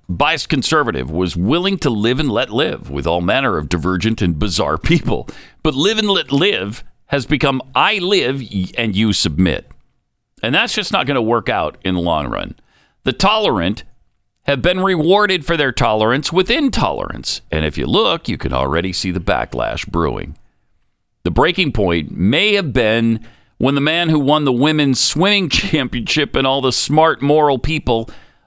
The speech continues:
of our garbage elite demanded we celebrate it. Or it might be the weirdos trying to chat up our kindergartners about sex.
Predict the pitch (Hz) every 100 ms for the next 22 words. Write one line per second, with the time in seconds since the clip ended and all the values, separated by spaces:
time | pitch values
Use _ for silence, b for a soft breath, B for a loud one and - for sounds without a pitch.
0 | _ - 117 113 117 95 80 - 160 160
1 | 160 131 127 113 139 170 - 113 127 127
2 | 139 139 123 127 120 - 165 160 120 104
3 | 87 73 - - _ _ _ 269 285 233
4 | 254 185 196 185 196 185 170 147 170 175
5 | 165 165 165 - b b b b - 185
6 | 180 156 - 185 175 175 160 147 120 190
7 | 202 185 131 101 85 67 - 95 95 101
8 | - - 87 69 - -